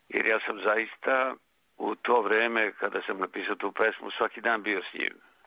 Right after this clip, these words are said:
Nikad mu nisam priznao da je posvećena njemu, a pošto je otišao na onaj svet, onda sam i na to pristao i to priznao. A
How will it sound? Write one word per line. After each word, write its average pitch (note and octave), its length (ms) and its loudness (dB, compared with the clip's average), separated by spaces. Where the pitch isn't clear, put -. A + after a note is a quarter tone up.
Nikad C3+ 320 -2
mu C3+ 80 0
nisam A2 240 -4
priznao G2 500 -4
da - 100 -4
je - 320 -4
posvećena - 580 -6
njemu, G#2+ 560 -4
a G1+ 300 -2
pošto - 260 -4
je G#2 80 -2
otišao G#2+ 460 -2
na F#2 200 -2
onaj - 420 -6
svet, G#2 340 -2
onda G2 300 -2
sam F#2 500 -6
i G2+ 100 -4
na G2+ 120 0
to G2+ 480 0
pristao G2+ 560 -2
i F#2+ 120 -4
to G2 160 -4
priznao. - 540 -6
A - 180 -2